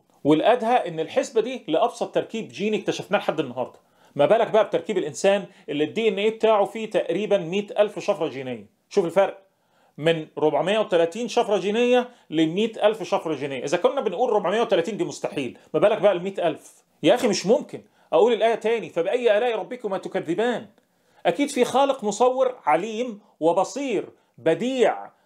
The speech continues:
عظيم حفيظ حكيم قادر على خلق المعلومات دي كلها وحفظها في ال دي إن إيه بالشكل ده. الواحد بصراحة ممكن يقعد يتكلم في الموضوع دوت لمدة ساعة كمان،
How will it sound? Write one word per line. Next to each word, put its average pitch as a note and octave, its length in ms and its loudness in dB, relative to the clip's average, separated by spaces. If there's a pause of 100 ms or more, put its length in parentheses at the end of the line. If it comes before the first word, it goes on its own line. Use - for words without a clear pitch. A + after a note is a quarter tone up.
(120)
عظيم E3+ 540 0
حفيظ A#3 500 -2
حكيم F3 720 -6 (320)
قادر C4+ 520 4
على F#3 260 2
خلق B3 260 -6
المعلومات E3+ 400 -4
دي G3+ 100 -10
كلها G#3+ 460 -4 (180)
وحفظها F#3 720 0
في E3+ 60 -8
ال D#3 100 -8
دي A3 160 -6
إن G3 120 -4
إيه A3 180 -2
بالشكل E3+ 420 -4
ده. B2 160 -10 (240)
الواحد G#3+ 360 4
بصراحة F3 420 0
ممكن G3+ 280 -6
يقعد G#3 200 0
يتكلم G3+ 320 -2
في - 60 -8
الموضوع F3+ 360 0
دوت G3+ 280 2
لمدة - 220 -6
ساعة D#3 300 0
كمان، A#2+ 220 -12